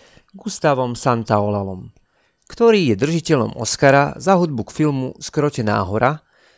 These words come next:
či britským ocenením bafta za hudbu k filmu Motocyklové denníky, v ktorom stvárnil hlavnú úlohu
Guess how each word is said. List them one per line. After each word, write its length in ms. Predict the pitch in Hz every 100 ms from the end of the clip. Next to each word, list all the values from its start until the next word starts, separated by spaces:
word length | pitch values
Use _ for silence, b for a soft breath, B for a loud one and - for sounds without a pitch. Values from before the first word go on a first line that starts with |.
| b
či 160 | - 240
britským 480 | 170 175 - 139 131
ocenením 560 | 139 147 135 120 101
bafta 560 | 104 101 - 156 190 - -
za 240 | 131 196
hudbu 240 | 208 113
k 160 | 107 -
filmu 320 | 156 135 147
Motocyklové 720 | - 175 175 - - 143 135
denníky, 640 | 123 131 117 104 - 98 - b b b b
v 80 | _
ktorom 320 | - 220 135
stvárnil 560 | - 131 147 147 147
hlavnú 320 | 123 143 120 107
úlohu 480 | 123 143 127 131